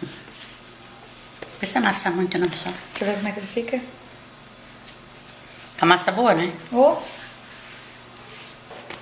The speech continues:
Speaker 1: Eu sempre tenho as coisas prontas, vê se.
Speaker 2: Uhum.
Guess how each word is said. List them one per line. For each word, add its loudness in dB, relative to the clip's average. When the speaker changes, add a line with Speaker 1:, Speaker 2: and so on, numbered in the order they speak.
Speaker 1:
Eu 0
sempre 4
tenho 6
as 4
coisas 6
prontas, 2
vê 0
se. 0
Speaker 2:
Uhum. 2